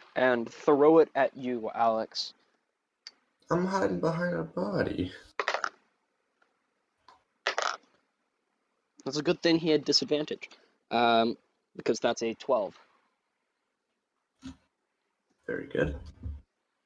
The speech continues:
Speaker 1: So, he misses, and an axe just goes skittering past you.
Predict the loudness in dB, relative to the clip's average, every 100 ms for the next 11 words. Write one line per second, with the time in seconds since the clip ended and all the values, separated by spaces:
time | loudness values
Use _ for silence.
0 | _ -4 0 -2 -2 0 0 2 0 2
1 | 0 -2 0 0 0 -2 -2 0 2 0
2 | 0 -4 -4 4 4 4 2 -2 -8 -14
3 | _ -2 2 2 -2 -12 -12